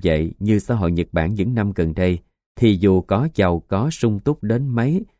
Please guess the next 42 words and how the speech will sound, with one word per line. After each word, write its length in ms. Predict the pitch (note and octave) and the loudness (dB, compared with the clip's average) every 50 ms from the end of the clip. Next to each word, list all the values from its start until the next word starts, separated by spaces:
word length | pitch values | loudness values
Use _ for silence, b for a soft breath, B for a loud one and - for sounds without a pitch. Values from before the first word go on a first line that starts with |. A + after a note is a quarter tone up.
| b b | b b
rồi 240 | - G2 F#2+ F2 E2+ | -2 0 0 0 0
cũng 200 | - - F2+ G#2 | 0 0 -2 -2
sẽ 180 | - - E2+ G2 | -2 -2 -4 -2
điêu 140 | G#2+ G2 F#2+ | 0 -2 -2
tàn. 260 | - - E2+ D#2+ D2+ - _ _ _ _ _ _ _ _ _ _ _ - | -2 -2 -2 -2 -4 -8 _ _ _ _ _ _ _ _ _ _ _ 0
Để 180 | G2+ F#2 G2 | 2 2 4
thế 120 | - D3 D3 B2 | 4 2 0 0
gian 240 | A#2+ A#2+ A2+ A2 A2 | 2 0 2 2 2
ngày 100 | F#2+ F2 | 0 0
một 200 | E2+ D#2+ D#2+ - | 0 0 -2 -2
tốt 160 | - D#3 D#3+ - | -2 -4 -4 -2
hơn, 280 | - A2+ G#2+ G2+ G2 G2 | -2 0 0 0 0 0
tôi 180 | - G#2+ G2+ | -2 -2 -2
thường 220 | - G2 F2 E2 D#2+ | 0 -2 -2 0 0
nói 200 | E2 F2 A#2+ C3 | 0 0 -2 0
với 80 | - C3+ | -2 -2
mọi 220 | A#2 F#2 D#2 E2 | 0 0 0 -2
người, 340 | F#2 F#2 F2+ F2 E2+ D#2+ D2+ - _ _ _ _ _ _ - | -2 0 0 2 0 0 -2 -6 _ _ _ _ _ _ -2
chẳng 220 | A2 F#2+ G#2+ B2+ | 0 0 0 0
phải 340 | C3 - F#2+ E2 E2+ A2 B2+ | -2 -2 -2 0 0 -2 -2
đã 220 | - F2 D#2+ F#2 | 0 0 0 0
tới 160 | A2 - C#3 C#3+ | -2 -2 -2 0
lúc 200 | C#3+ E3 E3+ - - | 0 -2 -4 -4 -2
chúng 180 | - C#3 D#3+ D#3+ | -2 -2 -2 -2
ta 180 | - A2+ A2 | -2 -2 -2
phải 140 | A2 - A2+ | 0 -2 -4
coi 240 | - - A2+ A2 A2 | -2 0 0 0 -2
trọng 280 | - - F2+ D#2 F2+ G#2+ | -2 -2 -2 -2 -2 -2
lòng 260 | G2+ F2+ E2 E2+ D#2+ - | -2 0 -2 -2 -2 -2
vị 160 | E2 E2 F2 | -2 -2 -2
tha, 360 | - A2 G#2+ F#2+ F#2 F2 - - _ _ _ _ - | -2 -2 -2 -2 -2 -2 -6 -10 _ _ _ _ -2
phải 120 | A2+ G2+ G#2+ | 0 0 0
sống 320 | - - B2 C3 E3 F#3 D#3+ | 0 -2 -2 -2 0 0 0
về 100 | A#2+ F#2+ | 2 2
mọi 200 | F2 E2 F2 G2 | 2 2 0 -2
người 320 | G2+ F#2 F#2+ F2+ F2+ F2 E2 - | -2 0 0 2 2 0 0 0
dù 200 | F#2+ F2+ E2+ D#2 | 0 2 2 0
bản 220 | D2+ E2 F#2+ B2+ | 0 -2 -2 -2
thân 180 | - - A#2+ A#2 | -2 -4 -4 -2
có 120 | - D#3 | -2 -2
thiệt 180 | - A2+ F#2+ - | -2 -2 -4 -4
thòi? 260 | - G#2 F#2 F2+ F#2 | -4 -4 -4 -4 -4